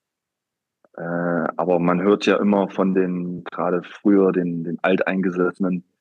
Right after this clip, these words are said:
die dann auch viel zu früh aufgehört haben, dass es bereut, bereut haben. Äh, von daher glaube ich, heutzutage hat sich das eh durch, durch, äh, anderes Training so ein bisschen nach hinten verschoben. Äh, man kann länger spielen, gerade als Torhüter.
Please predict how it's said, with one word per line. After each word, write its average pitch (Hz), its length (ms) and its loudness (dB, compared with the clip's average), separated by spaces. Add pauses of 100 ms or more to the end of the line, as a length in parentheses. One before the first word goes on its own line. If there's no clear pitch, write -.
(240)
die 95 60 2
dann 85 160 2
auch - 200 -2
viel 107 180 4
zu - 140 -10
früh - 280 4
aufgehört 104 520 2
haben, 95 280 0
dass 87 160 -4
es 92 160 -4
bereut, 95 640 -2
bereut 95 460 0
haben. 113 380 -4 (640)
Äh, 85 320 -4
von 85 140 -2
daher 82 320 0
glaube 85 320 0
ich, - 240 -8 (460)
heutzutage 87 580 0
hat 85 140 -4
sich 95 120 0
das 85 200 -2
eh 92 200 2
durch, 87 360 -4
durch, - 420 -8 (100)
äh, 78 500 -6
anderes 87 380 -4
Training 95 400 2
so 87 80 -4
ein 82 80 -2
bisschen 92 300 -4
nach 82 180 0
hinten 113 280 -2
verschoben. 107 680 0 (840)
Äh, 85 340 -8
man 80 160 -2
kann 90 220 0
länger 95 280 2
spielen, 98 480 -2
gerade 87 260 0
als 82 200 -2
Torhüter. 98 500 -2